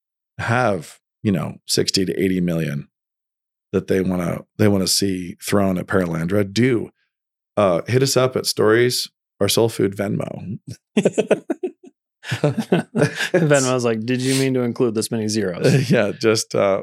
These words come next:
Speaker 1: I'm checking again to see if, if we did it. Um, I don't know. My, I probably have to update Venmo is the issue. Um, but yeah, just hit, just hit us up. Let us know if, uh, sixty-eight, sixty to eighty million,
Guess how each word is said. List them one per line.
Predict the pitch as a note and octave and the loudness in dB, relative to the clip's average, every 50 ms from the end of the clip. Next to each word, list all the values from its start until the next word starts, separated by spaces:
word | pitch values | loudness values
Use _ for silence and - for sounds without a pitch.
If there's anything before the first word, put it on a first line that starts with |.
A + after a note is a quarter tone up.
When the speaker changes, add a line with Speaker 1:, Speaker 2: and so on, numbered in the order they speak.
| - - | -4 -4
Speaker 1:
I'm | G2+ G2 | -4 0
checking | - G2 F#2 - F#2 F2+ | 0 0 -2 -2 -4 -6
again | F2 E2+ E2 D#2+ - - D#2+ - | -6 -6 -6 -4 -4 -4 -4 -4
to | - F2+ | -4 -2
see | - - G2 F#2+ | -2 0 0 -2
if, | F#2 - - - _ _ _ _ _ _ _ _ _ _ _ _ _ | -2 -6 -8 -14 _ _ _ _ _ _ _ _ _ _ _ _ _
if | - D#3+ D3+ - - | -6 -6 -6 -4 -6
we | - E3 | -4 -2
did | E3 - E2 | -2 -2 -4
it. | E2 - - _ _ _ _ _ _ _ _ _ _ _ _ _ _ - | -4 -6 -8 _ _ _ _ _ _ _ _ _ _ _ _ _ _ 0
Um, | G2 G2 G2 F#2+ F#2 F2 F2 - - _ _ _ _ _ _ _ _ _ _ _ _ _ _ _ _ _ _ _ _ - - | 2 2 2 2 0 -2 -4 -8 -10 _ _ _ _ _ _ _ _ _ _ _ _ _ _ _ _ _ _ _ _ -6 -4
I | F#2 | -2
don't | E2 C#2+ | -2 -2
know. | C#2+ C#2 | -2 -2
My, | C2+ C#2+ D#3 D#3 - - | -2 -4 -4 -6 -8 -8
I | - | -8
probably | - - F2 E2 E2 D#2+ | -4 0 0 2 2 0
have | C#2+ - | -2 -4
to | - | -6
update | - D#2 D#2+ - - - - | -6 -8 -8 -8 -8 -10 -8
Venmo | - C#2+ C2 A1 A1 A1 A#1 B1+ | -8 -10 -10 -10 -10 -10 -10 -12
is | - - | -14 -16
the | - - | -18 -18
issue. | - - - - - - _ _ _ _ _ _ _ _ _ _ _ _ _ _ _ - | -16 -14 -14 -14 -14 -16 _ _ _ _ _ _ _ _ _ _ _ _ _ _ _ -2
Um, | G#2 G#2+ A2 A2 A2 G#2 G2 E2+ _ _ _ _ _ _ _ | 0 2 2 2 0 -2 -4 -10 _ _ _ _ _ _ _
but | - A#2 A#2 A#2+ | 2 4 6 6
yeah, | B2+ A#2+ G#2 | 6 4 4
just | F2+ A2 B2 A#2+ | 2 0 -2 -2
hit, | C3+ C#3 C#3 | -2 -2 0
just | - C3 B2+ - | 2 2 2 4
hit | - D3 C3 | 2 2 2
us | B2+ C#3+ | 2 2
up. | D3 A#2+ - - | 0 -2 -2 -2
Let | A#2+ A2+ | 0 0
us | A#2 A#2+ - | 0 0 0
know | C3 B2+ C3 B2 A2+ A2 - _ _ _ _ _ _ _ _ - | 0 0 2 2 0 -2 -6 _ _ _ _ _ _ _ _ 2
if, | A2+ A2+ A2 A2 - - | 4 4 4 2 0 0
uh, | - A2+ G#2+ G#2+ G#2 G#2 G2+ G2 G2 G2 - _ _ _ _ _ _ _ _ _ _ _ _ - | 2 4 4 4 4 2 0 -2 -4 -6 -12 _ _ _ _ _ _ _ _ _ _ _ _ -2
sixty-eight, | - C3+ B2 - - C3+ B2+ B2 A#2 A2+ A2+ - - | 0 0 2 2 2 0 2 2 2 0 0 -2 -2
sixty | - D3+ C#3 - - C3 | -2 -2 0 2 2 2
to | B2 B2 | 2 4
eighty | B2 A#2 A#2+ A2+ | 2 2 2 2
million, | G#2+ A2 A2+ A#2 A2 G2+ G2+ G2 F#2+ G2+ A2 | 2 2 0 0 0 0 -2 -4 -6 -8 -10